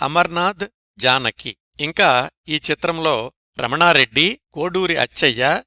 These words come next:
హేమలత, మోహన మొదలైన వారు నటించారు. తరువాతి రోజుల్లో ప్రముఖ నిర్మాత అయిన ఎన్టీఆర్ సమీప బంధువు అట్లూరి పుండరీకాక్షయ్య గారు ఈ చిత్రానికి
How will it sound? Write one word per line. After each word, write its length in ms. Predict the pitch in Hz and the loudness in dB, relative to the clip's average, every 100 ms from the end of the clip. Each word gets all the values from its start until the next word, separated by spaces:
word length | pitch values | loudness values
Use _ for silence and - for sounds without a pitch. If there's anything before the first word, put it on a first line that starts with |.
| _ _ | _ _
హేమలత, 800 | 147 175 185 143 - 143 175 - _ - | 0 2 4 2 2 -2 -2 -6 _ -12
మోహన 680 | 120 180 135 139 131 160 - _ | -6 -4 0 0 0 -2 -4 _
మొదలైన 420 | 127 127 147 139 131 | -8 2 4 4 2
వారు 260 | 135 147 | 0 -2
నటించారు. 760 | 120 117 143 127 127 110 165 269 _ - | -2 -2 -4 0 0 0 -6 -12 _ 0
తరువాతి 460 | 165 240 226 - | 0 2 0 0
రోజుల్లో 580 | 175 170 160 160 165 165 _ _ _ - | -4 -2 -4 -4 -4 -6 _ _ _ -8
ప్రముఖ 340 | 151 175 226 185 | -6 -6 -4 -2
నిర్మాత 600 | 180 151 160 175 170 160 | 0 -2 -2 -2 -2 -2
అయిన 540 | 156 135 139 131 123 - _ 143 | 2 2 4 4 2 -2 _ -2
ఎన్టీఆర్ 580 | 170 - 214 185 170 | -2 -2 -2 2 2
సమీప 420 | - 151 175 202 175 | 0 -4 -4 -6 -2
బంధువు 600 | 143 139 123 143 127 - _ 147 | -2 -2 -6 -6 -6 -10 _ -4
అట్లూరి 420 | - 214 214 208 | -4 -4 -4 -4
పుండరీకాక్షయ్య 880 | - 151 180 180 160 156 - 135 135 | -8 -2 2 2 0 -2 0 2 2
గారు 320 | 156 220 - _ - | 0 -4 -8 _ -10
ఈ 140 | 160 - 156 | -8 -2 -2
చిత్రానికి 640 | - 165 185 214 180 | 2 0 0 -2 -4